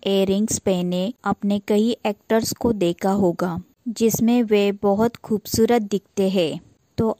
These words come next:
आप भी अपनी खूबसूरती में चार चांद लगाने के लिए साड़ी के साथ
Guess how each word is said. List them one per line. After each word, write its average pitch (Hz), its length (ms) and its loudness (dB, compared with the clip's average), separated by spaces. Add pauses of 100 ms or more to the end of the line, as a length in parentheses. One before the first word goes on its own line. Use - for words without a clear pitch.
आप 220 200 0
भी 247 220 0
अपनी 226 340 2
खूबसूरती 202 760 0
में 180 300 -4 (100)
चार 220 280 0
चांद 226 400 0
लगाने 190 460 0
के 196 200 0
लिए 175 360 -2 (180)
साड़ी 196 360 0
के 247 220 0
साथ - 460 -4